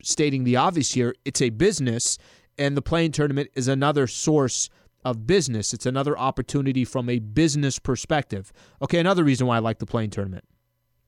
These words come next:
I love that there's these, there's more N B A markets that feel like they have a shot to be a part,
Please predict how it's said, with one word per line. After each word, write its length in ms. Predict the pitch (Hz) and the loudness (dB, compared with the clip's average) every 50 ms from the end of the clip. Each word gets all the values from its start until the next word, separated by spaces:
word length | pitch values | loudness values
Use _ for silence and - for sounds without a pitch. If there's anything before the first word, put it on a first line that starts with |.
| _ _ _ _ _ _ _ _ _ - - _ _ _ _ _ _ _ _ | _ _ _ _ _ _ _ _ _ -20 -20 _ _ _ _ _ _ _ _
I 60 | - 139 | 0 2
love 220 | 147 175 196 160 | 4 4 4 4
that 160 | 165 156 127 | 2 0 2
there's 320 | - 143 139 135 123 - - | 2 2 2 2 0 0 0
these, 580 | 135 131 123 120 120 117 110 - - - - - _ _ _ _ _ _ _ _ _ _ _ _ _ _ _ _ _ _ _ _ _ _ - | 2 4 4 4 2 2 0 -4 -6 -6 -8 -12 _ _ _ _ _ _ _ _ _ _ _ _ _ _ _ _ _ _ _ _ _ _ -2
there's 200 | 135 135 123 - | 0 0 2 2
more 300 | 151 170 190 196 180 - | 2 4 4 2 2 0
N 200 | - 160 165 165 | 0 0 0 2
B 280 | 160 165 156 147 139 135 | 4 4 4 4 4 2
A 40 | 127 | 2
markets 760 | 123 127 131 131 131 - - 110 107 - - - - - - - | 0 2 2 0 0 0 -2 -4 -4 -4 -6 -10 -10 -10 -6 -4
that 160 | 123 117 - | -6 -4 -2
feel 160 | - 147 139 | 0 0 0
like 100 | 127 117 | 0 0
they 80 | - 123 | 0 -2
have 140 | 117 107 | -2 -2
a 40 | 107 | -4
shot 320 | - - - 123 120 113 - | -6 -2 -2 0 0 0 -4
to 60 | - | -6
be 120 | 110 113 110 | -4 -4 -4
a 40 | |
part, 380 | - - - 120 113 107 101 | -4 -4 -6 -4 -4 -4 -4